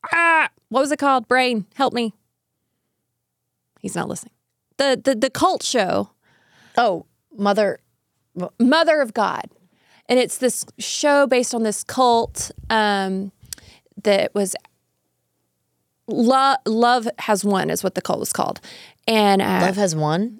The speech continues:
Speaker 1: Yes.
Speaker 2: Where were they based out of?
Speaker 1: Colorado, I believe,
Speaker 2: Okay.
Speaker 1: mostly.
Speaker 2: Why are they all, like, in the mountains?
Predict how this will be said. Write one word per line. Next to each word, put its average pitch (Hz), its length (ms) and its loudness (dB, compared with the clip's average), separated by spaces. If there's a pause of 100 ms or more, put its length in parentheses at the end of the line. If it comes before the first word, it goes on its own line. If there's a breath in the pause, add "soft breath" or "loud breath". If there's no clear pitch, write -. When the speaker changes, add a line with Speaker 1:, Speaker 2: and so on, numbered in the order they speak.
Speaker 1:
Yes. 196 280 0
Speaker 2:
Where 185 100 4
were 196 80 0
they 180 100 2
based 165 260 0
out 139 100 -2
of? - 180 -12 (320)
Speaker 1:
Colorado, 247 760 2
I 285 60 0
believe, 285 340 0
Speaker 2:
Okay. - 100 -2
Speaker 1:
mostly. 294 320 2
Speaker 2:
Why 381 60 0
are 392 60 2
they 403 100 2
all, 311 160 4
like, 254 160 0
in 208 60 0
the 190 60 2
mountains? 165 580 -4